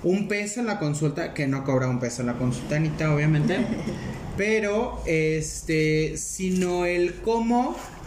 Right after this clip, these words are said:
Speaker 1: vamos a distribuir o, o, o realmente sacarle provecho a esa consulta. Y que creo que aquí donde los nutriólogos, que a lo mejor, pues, no sé si sean como de gama alta, voy a ponerles así,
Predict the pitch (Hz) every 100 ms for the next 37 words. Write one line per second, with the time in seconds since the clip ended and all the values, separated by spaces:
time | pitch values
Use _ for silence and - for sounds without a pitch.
0 | - - - - 160 196 214 240 - -
1 | - 151 151 151 151 151 - - - 147
2 | 185 180 - 185 180 190 175 190 190 202
3 | 226 220 190 143 - 151 - 160 170 180
4 | 190 190 214 208 185 160 170 170 156 156
5 | 156 160 170 160 147 147 135 135 - 170
6 | 180 175 202 262 240 208 190 214 214 180
7 | 143 143 147 156 160 170 170 170 175 175
8 | - 165 147 143 143 - 151 151 - -
9 | - - - 151 151 151 151 170 175 180
10 | 165 143 147 143 151 123 127 143 151 147
11 | 143 147 170 160 147 151 151 139 147 147
12 | 147 143 127